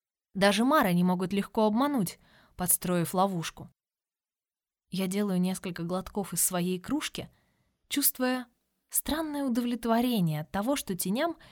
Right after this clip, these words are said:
интересно слышать о Марах. Я уверена, что Анна уже что-то им рассказала. Но приятно видеть искренний интерес этих мужчин, когда они ждут моих историй.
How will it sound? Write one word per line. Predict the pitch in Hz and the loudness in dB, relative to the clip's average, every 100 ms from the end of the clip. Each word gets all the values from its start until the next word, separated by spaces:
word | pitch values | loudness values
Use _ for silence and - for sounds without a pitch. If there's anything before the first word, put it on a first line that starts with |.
| - _ | -20 _
интересно | 196 180 180 269 294 214 | 0 0 0 0 0 -4
слышать | - 240 233 214 | -4 -2 -2 0
о | 226 | 0
Марах. | 247 147 151 - _ _ _ _ _ _ _ _ _ _ _ - | 2 0 -2 -14 _ _ _ _ _ _ _ _ _ _ _ 0
Я | 220 254 | 4 6
уверена, | 277 392 254 233 | 6 4 4 2
что | - 214 | 0 0
Анна | - 370 311 247 | 4 4 4 2
уже | 247 311 | 2 0
что-то | - 302 285 | -2 -2 0
им | 277 262 | 2 2
рассказала. | 254 - 262 247 233 147 - - _ _ _ _ _ _ _ _ _ _ _ - | 0 0 0 0 0 0 -4 -14 _ _ _ _ _ _ _ _ _ _ _ -4
Но | 180 196 180 180 _ _ | -2 0 -2 -4 _ _
приятно | - 202 214 359 359 339 | -6 -4 -2 -2 -2 -2
видеть | 349 320 311 | 0 -2 -4
искренний | - 330 - 311 302 294 | -2 -4 -4 -4 -4 -4
интерес | 277 - 269 311 - | -6 -4 -2 0 -2
этих | 277 240 | -2 -6
мужчин, | 233 233 - 359 349 - _ _ _ | -6 -4 -2 -2 -4 -8 _ _ _
когда | 233 220 262 | -2 0 2
они | 269 254 | 0 0
ждут | 220 269 262 | 0 0 -2
моих | 214 240 294 247 - | -2 0 2 0 0
историй. | 165 - 170 127 - | -2 0 -2 -6 -10